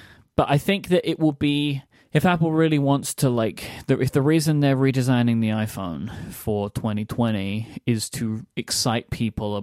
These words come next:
a-, again about the iPhone, making the notch smaller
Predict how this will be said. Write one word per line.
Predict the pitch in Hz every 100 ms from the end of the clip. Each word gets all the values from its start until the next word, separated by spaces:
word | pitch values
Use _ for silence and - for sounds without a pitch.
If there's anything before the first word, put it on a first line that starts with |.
| - -
a-, |
again | 113 113 101 104
about | 107 104
the | 110
iPhone, | 107 104 - 90 85 113 - _ _ _ -
making | 123 127 147 131
the | 123
notch | 123 - -
smaller | 123 117 113 98 85 104